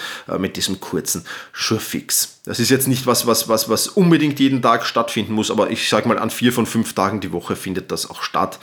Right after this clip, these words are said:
Wenn, wenn er oder ich einen Termin haben, dann lassen wir das ausfallen. Aber das ist in der Regel eher selten. Also Schritt Nummer vier, Daily Huddle erstellen und da eigentlich nur drüber schauen auf meiner To-Do-Liste,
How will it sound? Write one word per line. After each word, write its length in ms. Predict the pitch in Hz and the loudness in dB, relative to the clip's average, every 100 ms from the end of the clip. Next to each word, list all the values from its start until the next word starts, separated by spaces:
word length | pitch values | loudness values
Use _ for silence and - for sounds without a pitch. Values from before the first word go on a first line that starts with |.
| - - - - | -10 -8 -8 -2
Wenn, 240 | 101 101 | 0 2
wenn 140 | 92 87 | 0 4
er 200 | 107 113 | 4 6
oder 100 | 101 | 4
ich 180 | 113 | 2
einen 160 | 107 104 | 0 0
Termin 420 | - 98 110 107 | 0 2 2 2
haben, 220 | 82 87 87 | 2 0 -2
dann 140 | 82 | -2
lassen 240 | 58 - | -2 -6
wir 60 | 82 | -6
das 120 | 85 | -6
ausfallen. 520 | - 76 - - 82 82 - - - | -4 -2 -2 -4 -4 -6 -14 -14 -12
Aber 240 | - 92 95 | -6 -2 -2
das 180 | 87 95 | 0 0
ist 180 | 92 | -2
in 100 | 92 | -4
der 180 | 87 90 | -6 -6
Regel 340 | 67 69 73 - | -6 -6 -8 -8
eher 200 | 65 80 | -8 -4
selten. 460 | - - - - - _ _ | -4 -6 -10 -20 -20 _ _
Also 280 | - 131 127 | 0 2 2
Schritt 240 | 127 135 135 | 2 2 4
Nummer 180 | 135 | 2
vier, 460 | 127 127 135 131 - 131 - | 2 4 6 4 0 -10 0
Daily 240 | 123 120 | 4 4
Huddle 340 | 110 107 127 104 | 4 0 0 0
erstellen 400 | 110 - 107 110 | 0 2 2 2
und 140 | - | 0
da 80 | 95 | 0
eigentlich 400 | 95 104 113 123 | 2 2 0 2
nur 160 | 117 | 2
drüber 300 | 113 113 120 | 2 2 2
schauen 200 | - 107 | 4 2
auf 120 | 104 107 | 2 2
meiner 200 | 104 101 | 0 0
To-Do-Liste, 540 | 104 110 107 - | 0 0 0 0